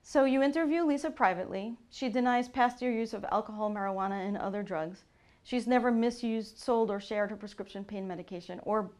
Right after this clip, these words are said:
bought pain medication illicitly. And the remainder of her history and physical resa-, exam are largely unremarkable.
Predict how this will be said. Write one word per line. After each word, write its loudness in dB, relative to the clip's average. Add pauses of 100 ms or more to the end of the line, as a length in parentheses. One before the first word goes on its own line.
(200)
bought -2 (280)
pain -6
medication -10
illicitly. -10 (460)
And -4
the 2
remainder 2
of 0
her -2
history -6 (120)
and -6
physical -2
resa-, -6
exam -4
are -2
largely 0
unremarkable. -6